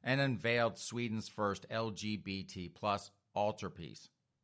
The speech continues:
which I think, folks, was probably made by Legos, right? They probably had those rainbow Legos to make that L G B T plus altarpiece. And yes, folks, God there is, I don't know if they go by they, them,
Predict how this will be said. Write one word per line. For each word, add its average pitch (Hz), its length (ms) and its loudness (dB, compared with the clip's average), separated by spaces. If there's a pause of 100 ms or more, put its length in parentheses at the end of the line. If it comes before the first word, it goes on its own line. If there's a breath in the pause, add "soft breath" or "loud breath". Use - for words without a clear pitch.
(400)
which 147 260 6
I 139 140 8
think, 208 320 2
folks, 160 280 4
was - 120 -8
probably 143 500 6
made 117 300 2
by 98 180 4
Legos, 95 520 0
right? 92 300 -2
They 98 100 -6
probably 107 340 -2
had 101 180 -2
those 95 200 -2
rainbow 104 440 0
Legos 101 500 0
to 85 80 -8
make 95 260 -4
that 92 180 -2
L 107 160 -4
G 92 220 -4
B 95 200 -4
T 92 180 -6
plus 90 380 -6
altarpiece. 98 640 -4 (800)
And 120 180 2
yes, 135 220 4
folks, 123 280 0
God 120 440 6
there 117 320 4
is, 98 300 -4 (420)
I 151 140 10
don't 175 120 8
know 160 100 10
if 156 100 2
they 135 140 6
go 123 180 6
by 107 240 6
they, 104 240 2
them, 120 380 2